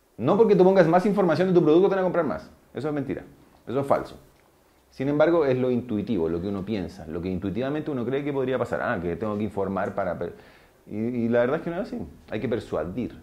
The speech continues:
hay que convencer, hay que vender, no informar. Entonces,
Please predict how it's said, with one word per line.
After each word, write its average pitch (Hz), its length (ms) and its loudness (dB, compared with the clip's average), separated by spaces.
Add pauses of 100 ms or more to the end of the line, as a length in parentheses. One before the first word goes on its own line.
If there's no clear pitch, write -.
(180)
hay 98 100 -6
que 98 320 -6 (260)
convencer, 78 760 -8 (180)
hay 95 100 -10
que 95 140 -8
vender, 87 540 -4 (100)
no 104 100 -6
informar. 107 800 -4 (1800)
Entonces, 156 420 6